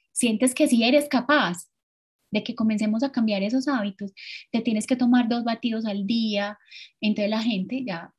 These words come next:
o sea, el cierre es muy personalizado, pero siempre hay que tener un cierre. Ojo, y el cierre no es abra. Entonces, voy a ensayar varios tipos de cierre que tengo. El primero es, "¿Cuál de los programas que viste te gustó?". Entonces, la gente me dice, "Me gustó tal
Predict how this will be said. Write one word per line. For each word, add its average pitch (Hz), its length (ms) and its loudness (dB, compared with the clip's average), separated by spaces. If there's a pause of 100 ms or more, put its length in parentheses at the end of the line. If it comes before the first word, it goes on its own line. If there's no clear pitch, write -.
(360)
o 226 80 -4
sea, 233 120 2
el - 120 -2
cierre 220 220 -2
es 233 60 2
muy 247 180 8
personalizado, 185 720 -6 (100)
pero 220 280 -2
siempre 262 520 4
hay 208 120 2
que 208 120 -2
tener 220 320 2
un 196 120 0
cierre. 170 440 -4
Ojo, 185 300 0
y 180 100 -2
el 185 100 -2
cierre 233 320 2
no 214 140 6
es 175 160 -2
abra. 180 400 -6 (280)
Entonces, 220 160 -2
voy 269 140 4
a 277 40 6
ensayar 196 440 2 (320)
varios 196 280 -2
tipos 226 260 -4
de 185 140 -2
cierre 180 280 -6
que 196 100 -8
tengo. 151 280 -6
El 190 100 -6
primero 269 440 0 (360)
es, 165 300 -4 (240)
"¿Cuál 220 180 0
de 240 80 0
los 294 140 2
programas 220 460 -2
que 240 120 -4
viste 262 280 -2
te 233 160 -6
gustó?". 190 440 -6 (400)
Entonces, 185 460 -4
la 208 100 -8
gente 180 260 -6
me 190 100 -2
dice, 170 340 -6 (400)
"Me 220 180 2
gustó 196 800 -2 (360)
tal 220 260 0